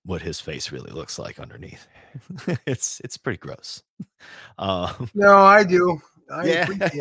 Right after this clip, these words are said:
Speaker 2: it.
Speaker 1: <laughs> That's,
Speaker 2: Everybody
Speaker 1: yeah, that's why we're
Speaker 2: belongs.
Speaker 1: friends.
Speaker 2: Friday the
Speaker 1: <laughs> We
Speaker 2: thirteenth.
Speaker 1: both wanna do that, man.
Speaker 2: Jason Voorhees, different makeup artist. Oh, yeah.
Speaker 1: Thank you, Chris.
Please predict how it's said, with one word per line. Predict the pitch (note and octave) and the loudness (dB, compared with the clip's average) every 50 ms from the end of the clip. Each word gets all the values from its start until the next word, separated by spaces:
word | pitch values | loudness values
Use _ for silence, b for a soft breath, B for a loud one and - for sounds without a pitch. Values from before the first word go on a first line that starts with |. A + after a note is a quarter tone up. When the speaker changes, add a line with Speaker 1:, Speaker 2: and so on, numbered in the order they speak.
| C#3+ C3+ C3+ | -2 -2 -4
Speaker 2:
it. | - - | -6 -4
Speaker 1:
<laughs> | - | -4
That's, | G3+ D#3+ - - B3 A3+ A3+ | -4 0 2 0 0 2 0
Speaker 2:
Everybody | A#3 G#3+ - A#3+ - - | -2 -2 -2 -2 0 0
Speaker 1:
yeah, | C#3+ - | 0 2
that's | A#3 - B3+ B3 C4 | 4 4 4 4 4
why | - F3 F3+ | 4 4 4
we're | E3 F3 F#3 | 4 2 0
Speaker 2:
belongs. | D3+ - | 0 0
Speaker 1:
friends. | - G#3+ B3+ B3+ A3 G#3+ A#3 A#3+ A#3+ B3 | 0 0 2 2 2 2 2 0 0 -2
Speaker 2:
Friday | B3 B3 A#3+ A3+ | -4 -4 -6 -6
the | G#3+ A3+ - A3+ - - B3+ B3 B3+ - B3 - | -6 -2 -2 0 2 2 2 2 2 0 -2 -2
Speaker 1:
<laughs> | A#3+ B3 A#3 | 0 0 0
We | F#3+ G#3 | 0 0
Speaker 2:
thirteenth. | A3 G3 | -2 -2
Speaker 1:
both | F3 G3+ C4+ C4+ - | -2 -2 -2 -2 -4
wanna | G3+ D3 C3+ B2+ | -4 -4 -4 -4
do | B2+ B2 D3 D3+ D3 D3+ | -4 -4 -2 0 0 -2
that, | - - - G#3 F3 - | -2 -4 -4 -4 -2 -2
man. | F#3+ G3 A3 | -2 -2 -2
Speaker 2:
Jason | A#3+ A3+ - B3+ B3+ B3 A3 F#3+ | -2 -2 -2 -4 -4 -4 -6 -6
Voorhees, | A3+ A#3+ B3 B3+ B3+ B3 A3 G#3+ G#3+ G3+ F3+ D#3 D3 B2 A#2 | -4 -2 0 4 6 6 4 4 0 -8 -8 -10 -10 -12 -12
different | A#2+ G#3 G#3+ - - A#3+ A#3+ A#3+ | -10 -10 -10 -6 -6 -6 -4 -4
makeup | A#3+ A#3 A#3 - A3 G3 - - | -4 -4 -4 -4 -6 -8 -6 -6
artist. | D3 C#3 C#3 C#3 C3+ B2+ B2 - - - - - - - _ _ _ - | -4 -2 0 0 -2 -2 -8 -12 -12 -14 -14 -20 -20 -20 _ _ _ -12
Oh, | C#3 E3 F#3+ G#3+ A3+ A3+ A3+ A3+ A3+ A3+ A3+ A3+ G3 | -8 -6 -6 -4 -4 -4 -4 -2 -2 -2 -4 -4 -8
yeah. | D#3+ C#3 C3 C3 C3+ C3 B2 - - - - _ _ _ _ _ _ _ _ _ _ _ | -12 -12 -10 -8 -8 -8 -8 -10 -14 -18 -20 _ _ _ _ _ _ _ _ _ _ _
Speaker 1:
Thank | - A#2+ A2+ - - - | -6 -6 -6 -6 -10 -20
you, | B2 | -18
Chris. | - - - - C3 - - - - | -16 -16 -14 -14 -16 -16 -18 -20 -20